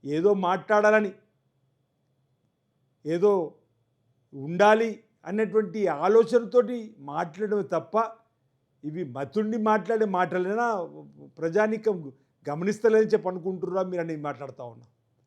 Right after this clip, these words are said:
ఆ పది మంది ఎమ్మెల్యేలకు స్పీకర్ గారు నోటీసులు ఇచ్చారు. దానికి ఆ పది మంది ఇచ్చేటువంటి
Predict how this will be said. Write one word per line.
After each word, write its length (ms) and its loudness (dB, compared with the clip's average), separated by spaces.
ఆ 100 -8
పది 260 -6
మంది 260 2
ఎమ్మెల్యేలకు 600 4
స్పీకర్ 460 0
గారు 420 2
నోటీసులు 440 -6
ఇచ్చారు. 320 -6
దానికి 640 -4
ఆ 60 -6
పది 240 -2
మంది 300 -2
ఇచ్చేటువంటి 800 0